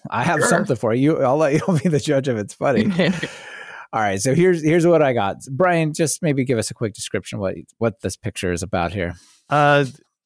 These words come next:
Speaker 3: I don't know. There's a guy, like, uh, looks, like, really stressed out, holding
Speaker 1: I,
Speaker 3: his
Speaker 1: I
Speaker 3: hand
Speaker 1: think
Speaker 3: in
Speaker 1: he's
Speaker 3: front of his face.
Speaker 1: crying. I think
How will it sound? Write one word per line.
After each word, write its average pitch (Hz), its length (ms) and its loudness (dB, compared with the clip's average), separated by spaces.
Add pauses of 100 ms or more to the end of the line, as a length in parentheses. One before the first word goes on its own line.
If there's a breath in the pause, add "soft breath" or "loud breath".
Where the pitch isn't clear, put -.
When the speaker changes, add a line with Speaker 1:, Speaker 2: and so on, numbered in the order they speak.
Speaker 3:
I 131 180 -10
don't 156 180 2
know. 202 180 4
There's 117 160 2
a 110 80 0
guy, 131 400 2 (120)
like, 117 300 0
uh, 107 400 2 (360)
looks, - 280 -6
like, 247 140 -8
really 151 220 2
stressed - 400 -2
out, 170 240 2
holding 117 580 -2 (240)
Speaker 1:
I, 143 160 0
Speaker 3:
his 143 200 -2
Speaker 1:
I 131 80 0
Speaker 3:
hand 151 100 2
Speaker 1:
think 120 120 2
Speaker 3:
in 269 140 4
Speaker 1:
he's 294 100 6
Speaker 3:
front 160 60 2
of 156 60 -2
his 160 120 -6
face. 170 140 0
Speaker 1:
crying. 117 460 2
I - 20 -6
think 123 120 -10